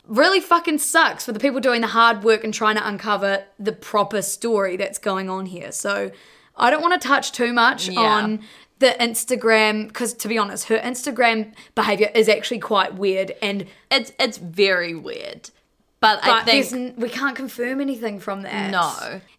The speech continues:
Speaker 1: Anyway, back to the non-TikTok Instagram side of things. So, Rubes, you touched on it at the start about what's happening now. So, on August nineteenth, Britney told the courts that she wanted to remove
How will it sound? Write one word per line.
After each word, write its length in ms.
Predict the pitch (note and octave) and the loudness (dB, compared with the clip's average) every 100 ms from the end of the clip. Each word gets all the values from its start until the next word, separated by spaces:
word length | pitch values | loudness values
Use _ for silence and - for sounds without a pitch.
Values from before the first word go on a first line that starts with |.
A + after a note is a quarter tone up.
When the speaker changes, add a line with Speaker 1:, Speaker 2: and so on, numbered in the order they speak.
| - | -2
Speaker 1:
Anyway, 320 | F4 B3 F#3+ | 0 4 2
back 280 | F#3+ A#3 - | 2 0 0
to 180 | E4 D#4+ | -4 -2
the 120 | C4+ | -2
non-TikTok 1300 | A#3 G3+ G3+ G#3 G3+ G#3+ - - - G3 - - - _ _ _ | 0 0 0 -2 -6 -8 -8 -10 -2 -2 -2 -14 -20 _ _ _
Instagram 760 | A3 G3+ - - F#3 F#3 F3+ F3 | -6 -4 -6 -6 -4 -4 -4 -8
side 400 | - - G3 E3+ | -10 -4 -2 -2
of 100 | E3+ | -4
things. 640 | - - - B3 D#4 - - - | -16 -16 -10 -6 -6 -6 -10 -8
So, 200 | - D4 | 2 4
Rubes, 300 | D4 D4+ C4+ | 6 4 0
you 80 | |
touched 420 | D4 C#4 D4+ - - | 0 2 2 0 -2
on 160 | D#4 D4 | 2 4
it 380 | C4+ - - - _ | 2 -2 -12 -14 _
at 220 | - A3+ A3+ | 0 0 0
the 80 | |
start 540 | G#3+ - - G3+ G#3+ E4 | -8 -6 0 4 4 4
about 300 | A3+ G#3+ G#3 | 2 0 0
what's 500 | G3 G3+ - - - - | 2 0 0 -6 -6 -8
happening 500 | G3 - G3+ G3 - | -10 -8 -8 -8 -8
now. 680 | G3+ F#3+ F3+ D#3+ E3 C4 G#4 A4 | -6 -4 -2 -2 -2 -4 -8 -10
So, 560 | - - A3+ G#3+ G#3+ G#3 - - - - | -8 0 4 4 2 -2 -10 -20 -18 -2
on 160 | A3 | -2
August 360 | G#3+ A3 A#3 A#3+ | 4 4 4 2
nineteenth, 600 | A#3 A3 A3 A#3+ C4+ - _ _ _ | 2 2 0 -2 -2 -4 _ _ _
Britney 240 | D#4+ D4+ | 0 2
told 220 | C#4+ C4 | 2 0
the 60 | A3+ | 0
courts 340 | - G#3 G3+ - | -2 -2 -2 -4
that 220 | G#3+ G3 | -4 -4
she 140 | A3 | -8
wanted 420 | F#3 G3+ A3 C4 | -6 -4 -4 -4
to 140 | A3 C4+ | -4 -2
remove 640 | B3 A3+ G#3 F#3+ F#3 F3+ | -2 0 0 0 -2 -4